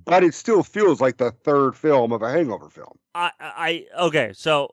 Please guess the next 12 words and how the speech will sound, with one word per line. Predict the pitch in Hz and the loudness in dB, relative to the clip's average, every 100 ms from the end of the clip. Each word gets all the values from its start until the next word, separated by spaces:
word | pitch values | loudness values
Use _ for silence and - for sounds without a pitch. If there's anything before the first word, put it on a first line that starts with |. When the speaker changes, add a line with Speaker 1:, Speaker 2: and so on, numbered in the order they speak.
| - 143 | -16 -12
Speaker 2:
so | - 156 147 127 143 _ _ _ _ _ | -2 -2 -2 -6 -14 _ _ _ _ _
you | 151 160 | -10 -8
kinda | 165 196 180 | -2 0 0
hit | 180 | -2
on | 175 151 143 131 123 | -2 -4 -8 -14 -10
the | 143 120 _ - | -10 -10 _ -6
two | 175 156 | -4 -2
points | 151 151 143 | -2 -4 -4
for | 147 139 | -4 -4
me | 135 | -4
right | 127 127 120 | -2 -2 -2
there. | 127 123 101 - | -2 -2 -2 -10